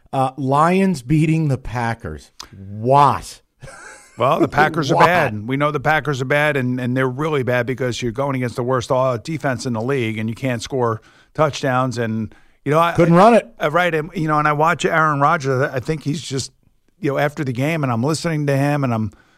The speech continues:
Speaker 2: I feel like I'm at a Dead concert, you know, when he's talking.
Speaker 1: <laughs>
Speaker 2: His team is dead. I feel like he's, I don't know what he's saying. I, I,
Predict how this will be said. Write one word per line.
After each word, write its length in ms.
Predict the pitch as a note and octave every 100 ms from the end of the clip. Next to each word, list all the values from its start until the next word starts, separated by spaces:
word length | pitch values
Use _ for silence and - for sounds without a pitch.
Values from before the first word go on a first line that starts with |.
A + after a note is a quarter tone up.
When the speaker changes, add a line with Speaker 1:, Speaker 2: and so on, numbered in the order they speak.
| _ _ _ - - _
Speaker 2:
I 180 | C#3 D3
feel 160 | F#3
like 180 | F3+ D#3+
I'm 100 | D3
at 100 | C#3
a 40 |
Dead 320 | A2 D3 E3+ D#3
concert, 560 | B2 A#2 - G#2 D#2+ - - -
you 140 | G#3+
know, 180 | C3+ C3
when 160 | B2+ C3+
he's 200 | C3+ C3+
talking. 540 | C#3 D3 C#3 G#2 F#2+ -
Speaker 1:
<laughs> 420 | - - _ -
Speaker 2:
His 360 | - - A2+ C3
team 260 | C#3+ E3+ E3+
is 100 | C3+
dead. 720 | D3+ D3+ D3 C#3 D3 A#2+ C3
I 120 | C3
feel 160 | B2 C#3+
like 160 | C3
he's, 340 | - A2 - - _ _
I 120 | -
don't 120 | C#3+
know 80 | C#3
what 240 | A2+ C3+ D#3+
he's 140 | C#3
saying. 500 | - D3+ C#3+ C#3 C3+
I, 160 | A#2+ A#2+ A#2+
I, 220 | A#2+ A2+